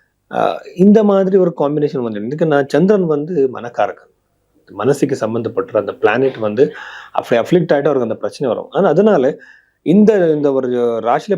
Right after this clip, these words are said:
பிறந்தவருக்கு வந்து அந்த அவ்வளவு எமோஷன்ஸ் இருக்கும், எமோஷன்ஸ்க்கு அவ்வளவு இம்பார்ட்டன்ஸ் கொடுப்பாங்க அவர். So இது வந்து பிசினஸ் மேன்களுக்கு நல்லது கிடையாது, ஸ்டூடெண்ட்ஸுக்கு ரொம்ப நல்லது. அதுக்கப்புறம் வந்து வெளிநாட்டுக்கு போறதுக்கு யாராவது ட்ரை பண்ணிட்டு இருந்தா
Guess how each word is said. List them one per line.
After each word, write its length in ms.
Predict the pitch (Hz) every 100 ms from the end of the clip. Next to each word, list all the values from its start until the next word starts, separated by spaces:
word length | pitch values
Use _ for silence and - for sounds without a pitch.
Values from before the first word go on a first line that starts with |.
| 151
பிறந்தவருக்கு 500 | 143 143 120 117 98
வந்து 240 | 101 156
அந்த 260 | 107 113 -
அவ்வளவு 360 | 107 135 131
எமோஷன்ஸ் 480 | 104 117 165 180 175
இருக்கும், 380 | - - _ _ _ _
எமோஷன்ஸ்க்கு 580 | 107 120 139 135 135 135
அவ்வளவு 460 | 104 104 101 98 - _ -
இம்பார்ட்டன்ஸ் 500 | 98 143 147 143 -
கொடுப்பாங்க 340 | 95 - 87 -
அவர். 140 | -
So 360 | - 170 160 160 - - _ _ _ _ _ _ _ -
இது 200 | 190 226
வந்து 300 | 208 202 180
பிசினஸ் 420 | 143 151 226 214
மேன்களுக்கு 380 | 180 156 143 147
நல்லது 260 | 113 110
கிடையாது, 340 | 104 95 95 160
ஸ்டூடெண்ட்ஸுக்கு 680 | - - 214 226 180 165
ரொம்ப 260 | 131 104 107
நல்லது. 480 | 98 92 - 135 -
அதுக்கப்புறம் 500 | - 117 110 110 156
வந்து 400 | 143 135 185 214 - _ - _ _
வெளிநாட்டுக்கு 600 | - 120 175 202 180 175 170
போறதுக்கு 340 | 143 135 131
யாராவது 340 | 123 101 104
ட்ரை 220 | 104 95 98
பண்ணிட்டு 340 | 101 95 87
இருந்தா 440 | 85 85 98 101